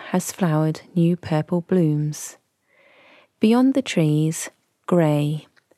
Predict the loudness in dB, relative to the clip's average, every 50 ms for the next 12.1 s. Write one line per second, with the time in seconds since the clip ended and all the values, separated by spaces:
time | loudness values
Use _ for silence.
0 | _ _ _ -6 -2 0 2 2 2 0 0 -2 -6 -6 -4 0 0 0 0 -2
1 | -4 _ 0 2 2 2 2 2 2 2 0 0 0 -2 -4 -2 0 0 0 0
2 | 0 0 0 -2 -2 -4 -6 -10 -12 -12 -14 -16 -18 _ _ _ _ _ _ _
3 | _ _ _ _ _ _ _ _ _ _ _ _ _ _ _ _ 0 0 2 2
4 | 2 2 2 0 -2 -4 -4 -2 -2 -2 -2 _ -16 -20 -12 _ -4 -2 -2 -4
5 | -4 -6 -4 -2 -2 -2 -4 -8 -18 -18 -8 -2 0 0 0 0 -2 -2 0 0
6 | 0 0 0 -4 -8 -10 -6 -2 0 0 2 2 0 -2 -4 -8 -12 _ _ _
7 | _ _ _ _ _ _ _ _ _ _ _ _ _ -20 -20 -20 -20 -20 _ _
8 | 2 2 2 2 2 _ -6 -4 -4 -4 -4 -6 -12 -4 -2 0 0 0 -2 -4
9 | -2 0 0 0 0 -2 -2 -4 -2 0 2 2 4 4 2 0 0 0 2 2
10 | 2 2 0 0 0 2 2 2 0 -2 -2 -4 -2 0 0 -2 0 -2 0 2
11 | 2 0 0 0 0 0 0 0 -2 -2 -2 0 0 0 -2 -2 -2 -4 -4 -4
12 | -4